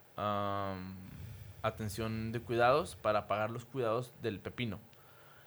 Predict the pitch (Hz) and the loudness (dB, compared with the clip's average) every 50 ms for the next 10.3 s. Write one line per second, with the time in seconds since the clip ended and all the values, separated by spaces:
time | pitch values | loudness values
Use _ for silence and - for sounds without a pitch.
0 | - - - - 110 113 113 117 113 - - 120 120 120 123 - 156 156 - 147 | -20 -14 2 6 8 8 8 8 4 4 4 6 6 6 6 4 0 0 0 -4
1 | - - - 113 110 104 104 101 95 113 120 139 147 143 - - 113 98 - 110 | -4 -2 -2 0 0 0 -2 0 4 4 6 6 4 2 0 -4 -6 -4 -2 -2
2 | 104 101 107 110 110 107 98 101 - - 107 101 107 107 98 95 - - - - | -2 0 0 0 0 0 -2 -4 -6 -6 -4 -2 0 0 0 -2 -4 -10 -20 -20
3 | - - - - - 113 110 - - 131 123 131 - - 143 135 131 131 127 127 | -20 -20 -14 -4 -2 -2 -2 0 0 0 0 0 0 0 2 4 4 4 2 4
4 | - 123 120 120 117 110 110 - - 113 98 101 - - 117 104 113 - - - | 2 2 2 2 0 0 -2 -2 -2 -4 -6 -2 2 2 2 2 2 -4 -12 -18
5 | - - - - - - - - - - - - - - - - - - - - | -20 -20 -20 -20 -20 -20 -20 -20 -20 -20 -20 -20 -20 -20 -20 -20 -20 -20 -20 -14
6 | - - - - 131 143 170 165 - 135 113 101 - - 123 131 139 139 143 143 | -10 -8 2 4 4 4 4 4 2 0 0 0 4 8 10 10 10 8 8 4
7 | 147 135 117 113 101 104 98 - - 110 113 120 127 127 117 - 120 107 - - | 4 2 2 0 0 0 0 4 6 8 8 8 6 4 2 0 -2 -6 -6 -6
8 | 107 104 107 104 104 101 104 - - - - - - - - - - - - - | -4 0 2 2 2 0 -2 -10 -16 -20 -20 -20 -20 -20 -20 -20 -20 -20 -4 -2
9 | 120 123 131 135 147 160 156 - - 170 151 139 160 143 147 120 110 110 117 120 | 0 2 4 4 4 4 2 4 4 4 4 4 2 2 2 2 2 2 0 -2
10 | 131 127 - 110 107 | -2 -2 -4 -6 -8